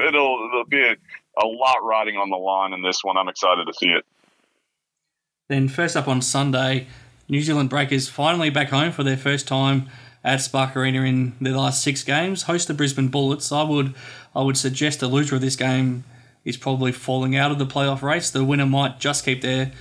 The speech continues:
Speaker 1: their season alive. Tough one to tip.
Speaker 2: Yeah, that is a tough one, but I'm, I'm gonna, actually gonna go with Brisbane, uh,
Speaker 1: Okay.
Speaker 2: going over there. They, they got the win versus the Wildcats, a little bit more confident. I think they're gonna play pretty desperate, knowing that they've got, I think they just got a little bit more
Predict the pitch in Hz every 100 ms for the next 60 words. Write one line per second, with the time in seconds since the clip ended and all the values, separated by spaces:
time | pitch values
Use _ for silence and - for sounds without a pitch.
0 | - - - 131 131 135 127 131 131 139
1 | 175 175 - 175 151 135 135 170 - -
2 | _ _ _ _ _ _ _ _ - 113
3 | 113 127 151 143 120 101 95 - 95 117
4 | 131 127 135 143 131 147 139 117 120 113
5 | 107 98 104 92 - 98 98 - 92 82
6 | - _ _ _ _ 80 82 82 98 92
7 | 90 90 87 92 90 87 90 98 80 98
8 | 113 120 120 110 107 104 101 107 95 95
9 | 92 101 92 98 107 123 123 117 101 110
10 | 107 - 104 104 101 101 104 104 _ _
11 | _ _ 104 120 135 107 104 101 92 107
12 | 101 98 95 92 - - 107 98 - 82
13 | - 120 123 - 98 95 92 92 92 92
14 | 92 90 87 131 151 131 113 - 101 95
15 | 104 98 87 87 87